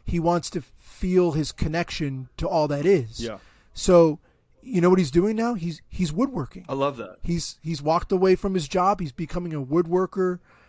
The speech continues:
Speaker 1: and, you know, he loves it. He's so passionate about it, and he, like, he loves making furniture and it, the whole process of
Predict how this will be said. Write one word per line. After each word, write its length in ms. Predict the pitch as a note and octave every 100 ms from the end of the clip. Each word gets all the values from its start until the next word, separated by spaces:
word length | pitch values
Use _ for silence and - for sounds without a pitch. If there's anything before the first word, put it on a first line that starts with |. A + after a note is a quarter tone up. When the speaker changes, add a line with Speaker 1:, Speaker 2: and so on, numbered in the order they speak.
| _ -
Speaker 1:
and, 440 | D#3 D#3 D#3 D#3 F#3
you 120 | F3
know, 220 | D#3+ D3
he 200 | D#3 C#3+ C#3+
loves 500 | C3 C#3 G3+ F3+ -
it. 120 | -
He's 220 | - D#3
so 220 | - G3
passionate 540 | E3+ E3+ G3 F3 F#3 F3
about 300 | E3+ E3+ E3+
it, 160 | E3+
and 340 | E3+ B2+ B2+ B2 _ _ _ _
he, 160 | - E3+
like, 280 | E3+ E3+ -
he 120 | E3
loves 340 | D3+ D#3+ E3 C#3
making 400 | E3 E3 D#3+ C#3+
furniture 760 | - F3+ F#3 F3+ - F3+ F3+ E3
and 500 | C#3 C3+ C3+ C#3 G3
it, 100 | D#3 C3+ - _ _
the 100 | D#3+
whole 140 | D#3+ F#3+
process 680 | - F3 E3+ D#3 E3 - D#3
of 240 | C3 -